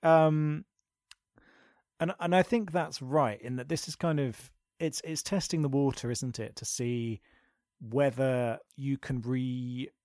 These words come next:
sort of rebirth that subgenre of romantic movie that revolves around dance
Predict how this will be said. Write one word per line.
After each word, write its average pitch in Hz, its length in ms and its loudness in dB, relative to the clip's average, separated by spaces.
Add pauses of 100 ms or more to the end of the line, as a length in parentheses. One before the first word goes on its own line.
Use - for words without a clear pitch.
(380)
sort 127 220 -6
of 120 220 -6 (100)
rebirth 131 840 -2
that 113 420 -8
subgenre 110 720 -6
of 101 100 -10
romantic 104 460 -8
movie 110 340 -6
that 110 220 -14
revolves 110 380 -6
around 101 340 -8
dance 98 640 -8